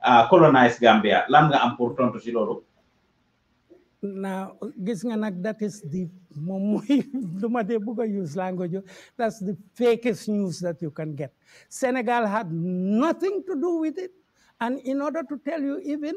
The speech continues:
Speaker 2: when we entered Francophonie, it was Dabo who came <laughs> to, to represent Barrow. And Barrow, in no way, Barrow gave me his permission. Barrow gave me his authorization to enter Francophonie. Bi ma demee pour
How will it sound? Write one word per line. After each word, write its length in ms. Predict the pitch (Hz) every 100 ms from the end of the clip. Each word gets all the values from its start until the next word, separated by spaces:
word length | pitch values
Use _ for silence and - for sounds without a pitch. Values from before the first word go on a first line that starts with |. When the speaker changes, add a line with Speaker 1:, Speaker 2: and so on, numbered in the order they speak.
| 359
Speaker 2:
when 220 | 294 262
we 160 | 254 247
entered 360 | 254 294 311 262
Francophonie, 680 | 262 262 262 254 269 311 359
it 80 | 254
was 200 | 233 180
Dabo 520 | 156 240 311 403 -
who 220 | 285 254
came 380 | - 247 220 143 _ _
<laughs> 220 | _ _ -
to, 180 | 240 - 381 -
to 100 | 233
represent 640 | 226 226 247 202 220 220 185
Barrow. 400 | 190 190 208 453 - _ - - -
And 380 | 240 247 226 185
Barrow, 480 | 247 277 285 294 302 -
in 280 | 277 254
no 100 | 285 480 453
way, 100 | 311
Barrow 360 | 349 554 587 -
gave 160 | - -
me 160 | 359 247
his 180 | 330
permission. 540 | - 277 277 - 262 185
Barrow 340 | 262 480 508 440
gave 220 | 359 381
me 220 | 349 277
his 140 | 359 -
authorization 920 | 294 277 - 277 269 214 277 226 330 240
to 120 | 254
enter 280 | 262 262 254
Francophonie. 680 | - 240 214 208 220 196
Bi 80 | 180
ma 140 | 247 254
demee 320 | 233 233 208
pour 140 | 220